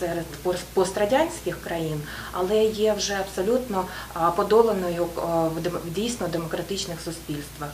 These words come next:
І саме тому, е, якомога ширша участь України як в цих міжнародних форумах, так і створення в Україні,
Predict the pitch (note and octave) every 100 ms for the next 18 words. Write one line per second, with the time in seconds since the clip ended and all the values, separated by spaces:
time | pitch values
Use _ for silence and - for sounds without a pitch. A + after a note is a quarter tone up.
0 | - - - F3+ G#3 A3 G#3+ G3+ G3 F#3+
1 | F3+ - - - D#3+ D#3+ D3+ D3+ A#2+ -
2 | - - - - F3+ F3+ G3 G3+ F#3+ F#3
3 | F3+ F3+ E3+ - E3 E3+ D#3+ D#3+ - E3+
4 | F3 E3+ E3 D#3+ - - - - F3+ F3+
5 | - F3+ E3+ E3 E3 D#3+ D#3+ D#3 - -
6 | D#3 D#3 D3+ D3+ - - - F3 F3 F3+
7 | F3 F#3 F#3+ F#3 F#3 E3+ F3+ F3+ F#3 E3+
8 | D#3 D3+ C#3+